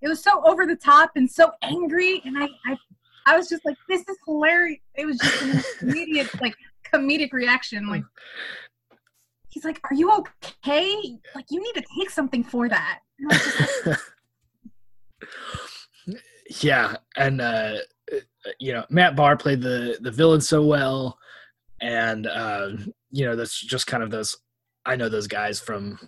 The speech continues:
Speaker 2: from church softball, you know, they, they care about winning more than anything else.
Speaker 1: Yeah.
Speaker 2: Um, and, uh,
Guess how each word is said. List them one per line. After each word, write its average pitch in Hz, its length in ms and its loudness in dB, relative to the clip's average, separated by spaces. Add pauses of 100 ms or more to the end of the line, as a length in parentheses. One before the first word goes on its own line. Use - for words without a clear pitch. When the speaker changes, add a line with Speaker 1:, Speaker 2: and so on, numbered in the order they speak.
(360)
Speaker 2:
from 104 160 -8
church - 280 -6
softball, - 600 -8
you 117 120 -4
know, 95 200 -6
they, 98 180 -8 (160)
they 101 240 -6
care 101 220 -6
about 92 360 -8 (200)
winning 202 320 -4
more 190 120 -6
than 202 140 -8
anything 202 400 -6
else. - 420 -2 (520)
Speaker 1:
Yeah. 233 160 -4
Speaker 2:
Um, 107 380 -6 (1080)
and, 113 640 2
uh, 110 180 4